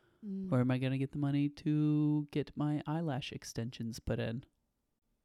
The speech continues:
Speaker 1: I know that was a question that you had to consider
Speaker 2: I, I s-,
Speaker 1: a lot.
Speaker 2: grappled with that one <laughs> quite a bit.
Speaker 1: You're a grappler.
Speaker 2: Quite a bit.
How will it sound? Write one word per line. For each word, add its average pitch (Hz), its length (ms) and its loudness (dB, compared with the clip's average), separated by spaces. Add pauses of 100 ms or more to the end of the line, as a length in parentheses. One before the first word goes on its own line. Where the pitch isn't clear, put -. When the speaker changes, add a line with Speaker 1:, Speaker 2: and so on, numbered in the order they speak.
(140)
Speaker 1:
I 180 60 -2
know 175 120 0
that 160 180 -2
was 160 120 -2
a 156 60 -2
question 143 380 -10
that 143 100 -8
you 143 260 -2
had 135 220 -8
to - 80 -12
consider - 420 -12
Speaker 2:
I, 214 420 2 (320)
I 151 140 4
s-, 196 80 -2
Speaker 1:
a 156 40 -6
lot. 135 200 -4
Speaker 2:
grappled 139 460 2
with - 180 -4
that 127 240 2
one 120 240 -2 (140)
<laughs> - 140 -16
quite 156 360 6
a - 40 -10
bit. 131 360 0 (180)
Speaker 1:
You're 151 180 -6
a 127 60 -6
grappler. 127 400 -10
Speaker 2:
Quite 156 340 0
a 156 40 0
bit. - 280 -4